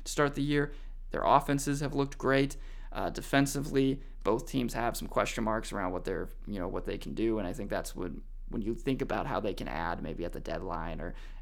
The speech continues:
add, uh, for years coming forward, it will be to address more of the defensive side of the ball.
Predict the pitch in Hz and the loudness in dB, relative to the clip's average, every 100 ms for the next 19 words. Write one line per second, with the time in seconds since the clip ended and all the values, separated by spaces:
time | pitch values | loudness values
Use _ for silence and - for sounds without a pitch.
0 | - 67 90 90 87 71 - - 85 85 | -6 -4 -2 -2 -4 -4 -4 -4 -2 -4
1 | 85 - - - 95 87 78 - 82 - | -4 -6 -6 -4 -2 -2 -2 -6 -6 -6
2 | 87 87 78 - 85 - - 78 78 - | -6 -6 -6 -2 -2 -2 -4 -6 -6 -8
3 | - 123 131 - 69 - 69 67 - | -4 -4 -4 -4 -4 -4 -4 -4 -6